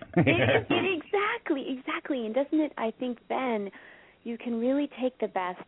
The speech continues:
Speaker 2: and leave the rest and start to see the common threads, be, you know, with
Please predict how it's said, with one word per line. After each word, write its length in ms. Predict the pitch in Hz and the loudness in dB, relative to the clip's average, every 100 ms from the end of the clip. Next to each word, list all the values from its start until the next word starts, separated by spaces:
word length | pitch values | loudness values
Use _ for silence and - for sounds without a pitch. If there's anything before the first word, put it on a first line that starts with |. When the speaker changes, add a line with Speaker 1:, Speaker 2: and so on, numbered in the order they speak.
| - | -10
Speaker 2:
and 180 | 185 | -6
leave 200 | 185 185 175 | -4 -6 -6
the 100 | 180 | -6
rest 380 | 180 190 185 180 - - | -2 -2 -2 -6 -16 -10
and 120 | 180 - | -10 -6
start 220 | 196 190 | -6 -6
to 80 | 170 - - | -8 -14 -10
see 140 | 185 | -10
the 120 | 180 180 | -8 -10
common 500 | - 220 220 214 190 | -6 -2 -2 -2 -6
threads, 320 | 190 196 190 - _ | -2 2 2 -2 _
be, 140 | 185 - _ _ | -14 -14 _ _
you 140 | 240 233 | -6 -2
know, 180 | 185 | -2
with 160 | 170 - | -4 -6